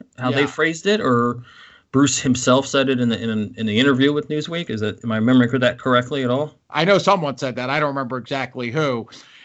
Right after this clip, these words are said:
Speaker 2: but it, I think it's, it's important that Walk Like a Man closed the first side of the album on the vinyl at the time.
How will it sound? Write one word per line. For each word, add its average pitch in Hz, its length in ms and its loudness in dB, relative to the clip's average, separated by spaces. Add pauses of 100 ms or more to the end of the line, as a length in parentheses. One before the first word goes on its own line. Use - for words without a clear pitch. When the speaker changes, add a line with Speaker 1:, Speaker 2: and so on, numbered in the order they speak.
(180)
Speaker 2:
but 143 480 0
it, 151 240 -8 (480)
I 139 160 -2
think 143 220 -4
it's, - 420 -10
it's 147 160 -10
important 170 560 2
that 139 240 -4 (320)
Walk 170 300 0
Like 151 180 -4
a 147 40 -8
Man 139 280 -6
closed 143 440 -4
the 139 120 -6
first 147 360 -4
side 131 280 -4
of 117 100 -10
the 131 140 -6
album 123 360 -4
on 120 120 -4
the 120 80 -4
vinyl 123 460 -4
at - 80 -12
the 120 80 -12
time. 117 320 -6